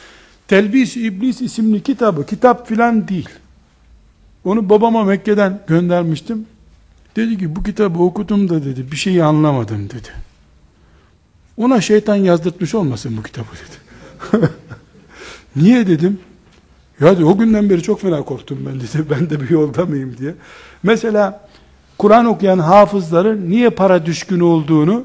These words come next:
ondan anlarsınız. Çünkü diyor ki şeytan ister ki kimse Kur'an okumasın. Okuyanın da bari Kur'an'ını satarak sevap kazanmamasına razı olduğu için çok paracıdır Kur'an okuyanlar diyor.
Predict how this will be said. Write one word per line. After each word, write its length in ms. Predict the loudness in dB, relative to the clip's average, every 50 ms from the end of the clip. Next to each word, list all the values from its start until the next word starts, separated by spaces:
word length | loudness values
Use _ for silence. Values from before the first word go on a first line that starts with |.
| -8 -18 -20 _ _ _ 2
ondan 320 | 2 2 4 4 2 2
anlarsınız. 760 | 2 2 2 2 0 0 -2 -4 -10 -16 -18 -18 -18 -20 -20 _ _ _ _ _ _ -20 -20 _ _ _ _ _ _ _ _ _ _ _ _ _ _ _ _ _ _ _ _ _ _ _ _ _ _ _ _ _ _ _ _ -6
Çünkü 240 | -4 -2 -2 0 -2
diyor 200 | -2 -4 -4 -4
ki 120 | -6 -8
şeytan 500 | -6 -6 -6 -6 -4 -4 -4 -4 -4 -4 -4
ister 340 | -6 -6 -6 -4 -6 -4 -4
ki 140 | -4 -4 -2
kimse 260 | -2 -2 0 -2 -4
Kur'an 300 | -4 -2 0 0 0 0
okumasın. 500 | -2 -4 -6 -8 -8 -8 -10 -12 -16 -20 _ _ _ _ _ _ _ _ _ _ _ _ _ _ _ _ _ _ _ _ 0
Okuyanın 640 | 2 2 4 4 6 6 8 8 6 6 4 4 4
da 180 | 4 2 4
bari 520 | 4 6 6 6 4 4 2 0 0 -2 -6 -14 _ _ _ _ _ _ _ -4
Kur'an'ını 560 | 0 2 2 2 2 2 2 4 4 2 2
satarak 560 | 2 2 2 2 4 4 4 4 4 2 0
sevap 360 | 2 4 6 6 6 6 6
kazanmamasına 840 | 4 4 6 6 4 4 4 2 2 2 0 0 0 0 2 2 4
razı 320 | 4 4 4 4 2 2
olduğu 280 | 0 0 0 0 0 -2
için 180 | -2 -2 -6
çok 240 | -4 -4 -6 -4 0
paracıdır 420 | 2 4 4 4 2 0 -4 -6
Kur'an 280 | -6 -4 -4 -4 -4 -4
okuyanlar 540 | -6 -10 -10 -12 -14 -12 -14 -14 -16 -16 -18
diyor. 140 | -20 -20